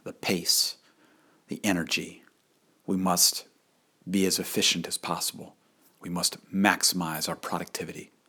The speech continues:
We must do all of that. Do we really need to? I don't know. What do you do?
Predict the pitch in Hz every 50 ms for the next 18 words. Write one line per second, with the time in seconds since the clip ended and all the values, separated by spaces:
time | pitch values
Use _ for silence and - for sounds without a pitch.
0 | _ _ _ _ _ - - 95 95 98 87 - - - - - - 107 101 92
1 | 82 78 - - 92 90 82 80 - - 80 - - - _ _ _ _ _ _
2 | _ _ _ _ _ _ _ _ - - - _ _ _ _ _ _ _ _ _
3 | _ - - - - _ _ _ _ _ _ _ _ _ _ _ - 104 98 98
4 | 92 101 110 113 107 101 101 101 - - 127 127 - _ _ _ _ _ _ _
5 | _ _ _ _ _ _ _ _ _ _ _ _ _ _ _ _ _ _ _ _
6 | _ _ _ _ - - 90 85 82 82 80 - - - _ _ _ _ _ _
7 | _ _ _ _ _ _ - - - _ _ - _ - 143 135 135 135 131 -
8 | 87 71 -